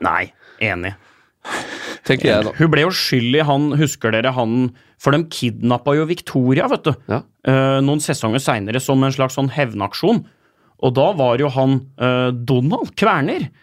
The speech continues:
Speaker 1: han som var litt tilbakestående, som passa på hun Victoria, han var jo egentlig, han var jo snill som et lam, han. Men han, eh, han døde vel i den her aksjonen for å frigjøre Victoria, og det var hun Linn Fylke sin feil.
Speaker 2: Flystyrten da?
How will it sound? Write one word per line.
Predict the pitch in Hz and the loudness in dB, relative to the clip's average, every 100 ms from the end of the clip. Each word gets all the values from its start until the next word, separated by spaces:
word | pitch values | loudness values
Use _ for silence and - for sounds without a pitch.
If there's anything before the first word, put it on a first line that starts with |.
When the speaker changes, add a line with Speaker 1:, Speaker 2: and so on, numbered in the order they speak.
| _ _ | _ _
Speaker 1:
han | - 160 180 | 0 2 0
som | 156 180 | 0 2
var | 147 147 | 2 2
litt | 139 | 0
tilbakestående, | 156 143 - - 113 123 | 0 0 -2 -4 0 0
som | 135 151 | 0 -2
passa | 143 - 101 | -2 -4 -4
på | 139 | 0
hun | 131 123 | 0 0
Victoria, | 135 - 117 175 | -2 0 0 0
han | - 143 | 0 0
var | 208 131 | 2 2
jo | 131 | 2
egentlig, | 117 104 107 127 127 123 123 113 - _ _ - | 0 -4 -2 0 2 2 0 -2 -6 _ _ -2
han | 170 | 2
var | 143 | 2
jo | |
snill | 143 127 101 | 2 -2 0
som | 131 | 0
et | 135 131 | 0 2
lam, | 156 | 0
han. | 254 151 - _ - _ _ | 0 -2 -6 _ -20 _ _
Men | - 131 | 0 2
han, | 147 180 175 | 0 0 0
eh, | 165 147 139 139 135 | 2 2 0 -2 -2
han | - 160 | 0 0
døde | 143 156 117 98 101 | 2 2 2 -2 -2
vel | 131 165 143 | -2 -2 -10
i | - 127 135 | -2 0 2
den | 127 127 | 2 2
her | 117 117 | 0 -2
aksjonen | 127 - 117 101 120 | -4 -6 -4 -2 -2
for | - | 0
å | 123 | -2
frigjøre | 123 139 120 104 95 104 | -2 -2 -2 0 0 0
Victoria, | 123 - 120 135 | -4 -2 0 0
og | 143 | 2
det | 131 | 0
var | 139 117 | 0 0
hun | 120 | 0
Linn | 113 117 | -2 -4
Fylke | - 113 - 95 | -4 -6 -6 -6
sin | 107 | -4
feil. | 107 - - _ | -4 -8 -10 _
Speaker 2:
Flystyrten | - 123 117 120 120 | 0 2 2 0 -2
da? | 135 | -4